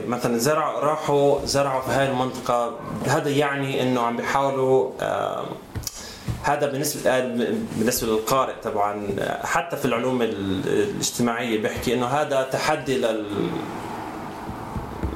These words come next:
الاحتلال ب-، ب-، بشكل تحدي للاحتلال، إنه زرعوا في هاي المنطقة، هاي مم-، منطقة ممنوعة مثلا.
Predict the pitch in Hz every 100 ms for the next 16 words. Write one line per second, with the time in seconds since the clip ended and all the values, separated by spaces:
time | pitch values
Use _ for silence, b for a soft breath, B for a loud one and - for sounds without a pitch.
0 | - - 110 - - 127 123 127 - 117
1 | 69 76 87 104 110 120 117 - 165 139
2 | - - 151 110 101 101 - - - -
3 | - 113 113 135 139 127 120 117 123 113
4 | 117 117 - 107 117 113 117 - 117 117
5 | 117 - 110 110 110 117 101 98 104 -
6 | 101